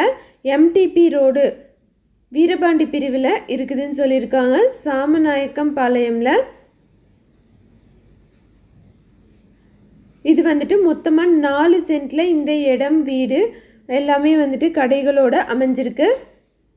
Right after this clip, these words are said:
வாட்டர் கனெக்ஷன், இ பி கனெக்ஷன் எல்லாமே உண்டு. நாலு சென்ட்ல கட்டியிருக்காங்க.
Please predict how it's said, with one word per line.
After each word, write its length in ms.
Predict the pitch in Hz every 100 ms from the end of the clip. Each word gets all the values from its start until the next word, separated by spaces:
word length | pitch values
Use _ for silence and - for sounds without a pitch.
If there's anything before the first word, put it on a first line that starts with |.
| _ _ _
வாட்டர் 380 | 254 269 277 311
கனெக்ஷன், 520 | 302 285 269 - 339 381
இ 180 | - 254
பி 160 | 302 302
கனெக்ஷன் 560 | 285 269 - 320 392
எல்லாமே 520 | 214 240 240 254 269
உண்டு. 520 | - 247 254 349 554 - _ _ _ _ _ _ _ _ _ _ _ _ _ _ _ _ _ 262
நாலு 320 | 277 294 320
சென்ட்ல 380 | 320 320 294 320
கட்டியிருக்காங்க. 680 | 320 240 294 269 277 269